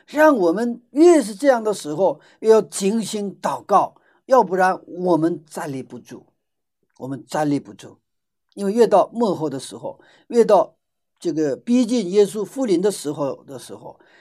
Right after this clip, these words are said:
那个撒旦他是垂死挣扎，他最后一搏，所以他对我们的试探和攻击是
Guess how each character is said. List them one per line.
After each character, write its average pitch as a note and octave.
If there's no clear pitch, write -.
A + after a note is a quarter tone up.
那 G#3
个 F#3
撒 D#3
旦 F#3
他 -
是 F#3+
垂 B3
死 F#3+
挣 C3+
扎， A2+
他 -
最 C#4+
后 G#3+
一 G3
搏， D3
所 -
以 A#3+
他 A#3
对 D4
我 E3
们 D#3
的 A3
试 G3
探 E3
和 F3
攻 C#4
击 C4
是 F3+